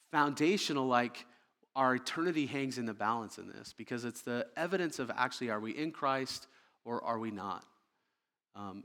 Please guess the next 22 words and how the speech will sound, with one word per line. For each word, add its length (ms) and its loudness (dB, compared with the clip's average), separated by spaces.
and 100 -10
so, 340 2
uh, 300 -2
heavy 240 2
things 260 0
for 120 2
us 100 2
to 80 -6
think 240 -4
about, 340 4
for 120 -6
us 100 -6
to 80 -10
consider, 640 -4
um, 440 -4
and 140 0
only 280 4
you 140 -2
kind 220 0
of 80 -2
know 180 -2
that. 260 -6